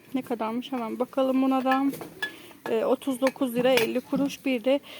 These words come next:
beş yüz C C büyüklükteki de var. O da otuz iki lira elli kuruş arkadaşlar.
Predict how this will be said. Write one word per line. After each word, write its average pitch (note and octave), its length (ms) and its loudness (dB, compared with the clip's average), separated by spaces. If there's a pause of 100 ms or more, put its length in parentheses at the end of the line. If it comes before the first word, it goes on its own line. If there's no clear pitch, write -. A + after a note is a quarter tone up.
(200)
beş C4+ 180 0
yüz B3+ 160 -4
C B3 100 -2
C A#3+ 200 -2
büyüklükteki A#3+ 680 -4
de A3 160 0
var. C4+ 200 0 (280)
O B3+ 120 0
da C4 120 2
otuz A#3+ 300 -4
iki A#3+ 200 -2
lira A3+ 120 0
elli A3+ 240 2
kuruş A3 300 -8
arkadaşlar. A3 560 -6